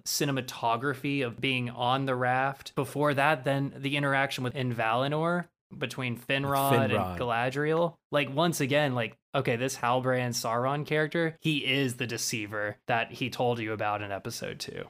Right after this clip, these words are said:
Speaker 2: I think the most important thing about the whole flashback mind invasion that Sauron was clearly doing was the very first line that Galadriel says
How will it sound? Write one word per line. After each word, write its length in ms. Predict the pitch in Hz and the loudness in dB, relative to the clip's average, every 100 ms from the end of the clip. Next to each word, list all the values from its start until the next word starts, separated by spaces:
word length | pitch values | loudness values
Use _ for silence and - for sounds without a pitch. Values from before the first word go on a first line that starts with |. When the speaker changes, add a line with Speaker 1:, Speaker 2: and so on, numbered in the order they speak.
| - | -8
Speaker 2:
I 40 | |
think 160 | 127 185 | -4 0
the 60 | 190 | 2
most 200 | 196 - | 2 2
important 500 | 113 - 117 113 101 | -2 4 4 4 -2
thing 380 | - 113 104 98 | 2 2 2 -2
about 640 | 104 - 107 107 101 - _ | -6 2 4 4 2 -10 _
the 100 | 107 | -6
whole 500 | - - 143 147 143 | -4 4 6 6 2
flashback 800 | - - 120 113 - - 110 107 - - | -4 2 2 4 0 2 2 2 -10 -10
mind 720 | 110 110 107 110 110 107 98 _ - | -6 0 2 4 2 0 -6 _ -8
invasion 840 | 113 110 110 110 101 104 98 92 | -6 0 2 2 0 0 0 -2
that 140 | 95 - | -4 -2
Sauron 400 | - 113 107 95 | 2 4 4 2
was 120 | 85 | -4
clearly 360 | - 123 113 | -2 -2 0
doing 380 | 90 107 107 98 - _ _ _ _ | -2 0 2 0 -6 _ _ _ _
was 140 | 127 | 2
the 140 | 127 92 78 - | 2 0 -4 4
very 380 | 113 143 175 175 _ | 4 4 0 -6 _
first 320 | 123 131 - - | 6 6 2 0
line 440 | 98 135 98 80 | 6 8 6 0
that 140 | 82 98 | -4 -2
Galadriel 540 | 98 101 110 107 101 | 0 2 2 2 0
says 420 | - 143 139 98 | 4 6 6 4